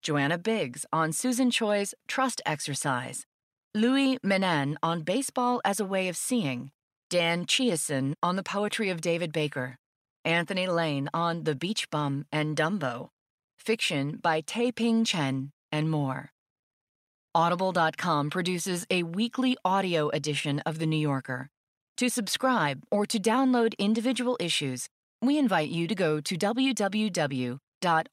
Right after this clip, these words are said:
audible dot com and enter New Yorker in the search box.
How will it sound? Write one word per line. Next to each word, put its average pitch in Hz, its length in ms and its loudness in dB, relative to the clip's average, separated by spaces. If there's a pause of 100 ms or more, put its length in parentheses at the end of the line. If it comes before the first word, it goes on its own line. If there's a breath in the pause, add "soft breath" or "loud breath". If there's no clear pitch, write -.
audible 214 580 2
dot 165 300 0
com 151 440 -4 (300)
and 214 180 2
enter 220 420 2
New 226 120 4
Yorker 233 540 2
in 175 140 0
the 185 60 0
search 220 300 -2
box. 139 380 -4